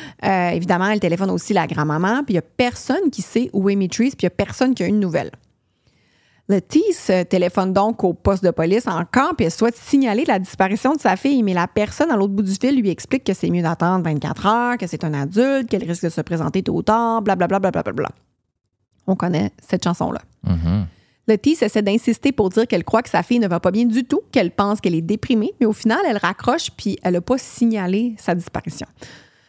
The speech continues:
Speaker 1: Parce que l'autre personne, elle l'a convaincue que, « Mais non, elle va revenir, attends un petit peu. » À six heures et demie du matin, le poste de police du comté de Lost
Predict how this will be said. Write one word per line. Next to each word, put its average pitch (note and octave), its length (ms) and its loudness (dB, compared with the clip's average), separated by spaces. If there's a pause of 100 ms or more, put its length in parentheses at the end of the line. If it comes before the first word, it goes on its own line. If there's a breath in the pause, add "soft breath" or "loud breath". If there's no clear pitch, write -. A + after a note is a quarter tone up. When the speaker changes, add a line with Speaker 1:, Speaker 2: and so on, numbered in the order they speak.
(200 loud breath)
Speaker 1:
Parce F#3+ 120 -2
que - 60 0
l'autre F3 180 0
personne, - 340 0
elle E3 100 -2
l'a E3 80 -2
convaincue F3+ 400 -2
que, « A3 100 -2
Mais B3 140 0
non, C#4 160 -2
elle F3 40 -2
va G#3 100 -2
revenir, G3+ 360 0
attends F#3+ 160 -4
un G#3+ 60 2
petit - 120 -8
peu. » - 100 -6 (1500)
À G#3+ 100 0
six A3+ 280 0
heures C4+ 120 0
et D#4 60 2
demie B3+ 140 4
du A3+ 120 -2
matin, G3 260 0 (100)
le G3 300 2
poste B3 300 0
de G3+ 100 2
police G#3 340 2
du G3 80 -2
comté F#3 260 0
de F#3+ 80 2
Lost D3+ 340 0